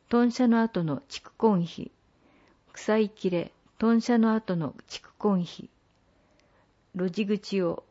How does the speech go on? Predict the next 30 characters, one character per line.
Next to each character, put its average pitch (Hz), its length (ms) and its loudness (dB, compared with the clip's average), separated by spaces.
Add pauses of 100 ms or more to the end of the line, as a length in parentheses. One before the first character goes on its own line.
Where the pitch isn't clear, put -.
み 196 120 0
こ 220 160 2
し 208 160 -4
の 202 220 -2
三 233 360 -2
と 180 220 -2
湯 165 160 -2
切 185 180 -2
り 196 120 -2
け 175 180 -6
り。 - 140 -12 (840)
路 180 160 -2
地 202 160 -2
口 196 360 -2
を 170 220 -4 (120)
み 196 140 0
こ 220 160 2
し - 160 -4
の 202 180 0
三 220 300 0
と 175 180 -4
湯 160 220 0
切 185 180 -2
り 180 100 -4
け 165 200 -6
り。 147 120 -12 (840)
ふ - 80 -20
さ 214 140 -2
ゆ 180 140 0
し。 - 240 -14